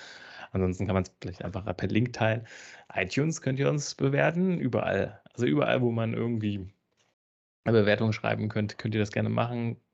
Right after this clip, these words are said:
Könnt auch, äh, auf YouTube kommentieren. Der beste Kommentar wird vorgelesen. Sage ich jetzt einfach mal so, weil jetzt noch nicht so viele sind. Und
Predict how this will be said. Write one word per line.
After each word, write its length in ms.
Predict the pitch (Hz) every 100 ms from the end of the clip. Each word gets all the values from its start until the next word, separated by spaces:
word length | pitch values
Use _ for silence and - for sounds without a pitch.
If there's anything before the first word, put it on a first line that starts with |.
| - - 131
Könnt 200 | 113 117
auch, 300 | 110 113 -
äh, 20 |
auf 340 | 113 110 113
YouTube 300 | - 147 160
kommentieren. 640 | 151 139 135 127 131 127 123
Der 200 | 113 110
beste 280 | 110 107 110
Kommentar 520 | 113 110 104 104 101
wird 200 | 101 98
vorgelesen. 600 | - 113 120 120 120 120 _ - - - - - _ - -
Sage 220 | 113 113
ich 40 |
jetzt 140 | 110 110
einfach 220 | 110 110
mal 160 | 110 110
so, 260 | 120 123 - _ _
weil 100 | 110
jetzt 140 | 101 110
noch 80 |
nicht 140 | 104 101
so 100 | 107
viele 240 | 117 113
sind. 180 | 113 151 233 - - - - - - - - _ _ _ _ -
Und 880 | 139 131 127 127 123 113 - -